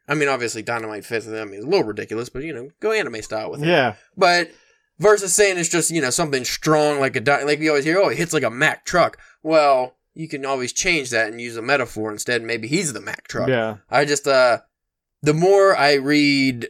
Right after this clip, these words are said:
Speaker 1: like, higher grade authors, the more I see how the metaphors really kinda suck you into the book versus when you have a lot of similes, which is what I am trying to steer away from now, 'cause I, I use a, you know, it's, this is just the easiest thing, is, like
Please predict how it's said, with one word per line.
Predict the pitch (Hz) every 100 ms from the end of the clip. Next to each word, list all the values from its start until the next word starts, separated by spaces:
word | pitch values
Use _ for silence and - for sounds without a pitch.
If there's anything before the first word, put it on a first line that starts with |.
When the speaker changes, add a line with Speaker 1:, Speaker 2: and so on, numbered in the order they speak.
| -
Speaker 1:
like, | 120 127 117 - _ _ _ _ -
higher | - 151 143
grade | 123 135 131
authors, | 92 120 123 139 131 117
the | 110
more | 123 127
I | 127
see | 113 - 127
how | 131
the | 113
metaphors | 107 113 123 113 120 117 104 - _ _ -
really | 175 233 226 180
kinda | 180 175 151 131 117 _ _
suck | - - 185 170
you | 160
into | 151 139
the | 117
book | 117 143 110
versus | 147 147 135
when | 127 131
you | 135
have | 120
a |
lot | 117 117
of | 107
similes, | - 240 175 143 131
which | 131
is | 123 120
what | 120
I | 117 117 107 - _ _ _ -
am | 120
trying | 151 139
to | 110
steer | - 147 123
away | 120 143
from | 135 113
now, | 107 107
'cause | 123
I, | 117
I | 117
use | 123 123 117
a, | 107
you | 131
know, | 107 104 - _ _ -
it's, | 160 -
this | 165 151
is | 139
just | 131 123
the |
easiest | 127 127 117 107 107
thing, | - 143 120
is, | 117 113
like | 110